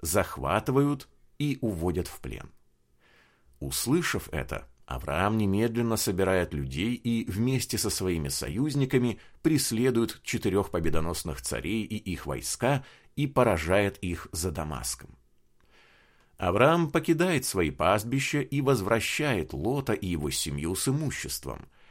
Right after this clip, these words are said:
и царь Содомский предлагает ему всё имение своего царства в обмен на людей. Но Авраам говорит: «Нет, возьми всё».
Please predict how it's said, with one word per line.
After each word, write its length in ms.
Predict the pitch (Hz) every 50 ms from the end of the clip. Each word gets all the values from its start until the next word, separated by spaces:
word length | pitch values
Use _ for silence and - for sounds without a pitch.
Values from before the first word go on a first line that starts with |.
| - - - -
и 140 | - 78 73
царь 300 | - - - 85 87 82
Содомский 840 | - - 80 67 65 67 71 80 87 - - - 117 120 117 - - - _ -
предлагает 680 | - 82 82 69 71 73 69 76 92 107 120 123 120 -
ему 380 | 113 107 107 104 104 95 - - _
всё 420 | - - - - - 113 120 120 -
имение 640 | 113 110 107 101 104 110 113 107 104 98 95 90 85
своего 400 | - - 87 87 82 73 69 67
царства 760 | - - - 101 110 113 107 - - - 98 98 95 - - - -
в 120 | 82 78
обмен 400 | 85 80 69 73 78 82 80 76
на 80 | 71 73
людей. 480 | 69 64 58 60 52 52 53 - - _ _ _ _ _ _ _ _ _ _ _
Но 200 | 87 90 90 92
Авраам 400 | 92 87 90 101 95 98 104 110
говорит: 540 | 110 117 120 135 127 95 69 - - - - - _
«Нет, 480 | 78 85 92 110 131 135 135 - - _ _ _ _ _
возьми 560 | - 73 85 95 101 87 85 101 110 127 127
всё». 440 | - - - - - 143 107 -